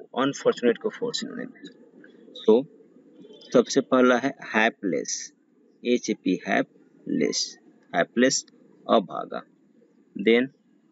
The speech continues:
accursed, अकर्सेड शापित। फिर डिप्लोरेबल, डिप्लोरेबल खेदजनक,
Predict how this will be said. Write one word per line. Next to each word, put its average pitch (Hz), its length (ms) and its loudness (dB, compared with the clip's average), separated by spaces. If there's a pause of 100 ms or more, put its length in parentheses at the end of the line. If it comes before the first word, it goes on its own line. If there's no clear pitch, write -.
(300)
accursed, - 1900 0 (720)
अकर्सेड 110 640 2 (200)
शापित। - 560 0 (1040)
फिर 135 280 4 (720)
डिप्लोरेबल, - 3750 0 (640)
डिप्लोरेबल 113 800 4 (460)
खेदजनक, 113 800 2